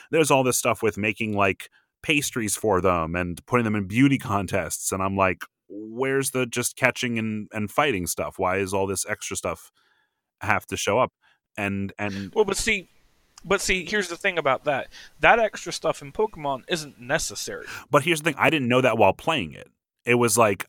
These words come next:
Speaker 1: they, they spent a lot of time telling me about it and saying how it was going to help them in battle. So to me, being a person who wants to, you know, do the best for my Jigglypuff, I gotta make sure my Jigglypuff is the prettiest and most well-fed of all the Jigglypuffs.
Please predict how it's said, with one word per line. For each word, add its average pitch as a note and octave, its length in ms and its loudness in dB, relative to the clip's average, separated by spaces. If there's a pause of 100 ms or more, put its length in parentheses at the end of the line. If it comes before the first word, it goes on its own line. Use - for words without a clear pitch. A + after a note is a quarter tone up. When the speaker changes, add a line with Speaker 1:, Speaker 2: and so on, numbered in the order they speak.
(140)
Speaker 1:
they, A#2+ 320 0
they A#2 200 0
spent B2 280 2
a A2 60 6
lot G2+ 540 6
of C3+ 60 2
time F2+ 600 2 (120)
telling B2 320 6
me G2 80 4
about F2 320 4
it D#2+ 140 -8 (340)
and F#2+ 180 0
saying G#2 300 0
how G#2 160 4
it G2+ 60 0
was G2+ 100 0
going G2+ 220 0
to F2+ 180 -6
help A#2 260 2
them F#2+ 300 2
in G2 200 -2
battle. G2 340 4
So G2 160 0
to F2+ 120 -10
me, A#2+ 220 2
being G#2+ 180 -2
a F#2 60 -6
person A2+ 320 -2
who F#2+ 80 -2
wants G2 180 -2
to, F2 180 -6 (360)
you G#2 160 -4
know, F#2+ 400 2
do A#2+ 120 2
the A2 100 0
best A#2 260 4
for A#2+ 80 0
my F#2 140 2
Jigglypuff, F#2+ 720 0 (400)
I G2+ 100 0
gotta A2 160 0
make G#2 180 -2
sure - 160 -2
my F#2+ 100 -2
Jigglypuff G#2 580 -4
is F#2+ 160 -4
the F2+ 80 -6
prettiest A2+ 560 -2
and G2 160 -2
most G#2 240 2
well-fed G#2+ 460 0
of F2 100 -6
all C3 160 4
the A2 80 2
Jigglypuffs. - 760 -8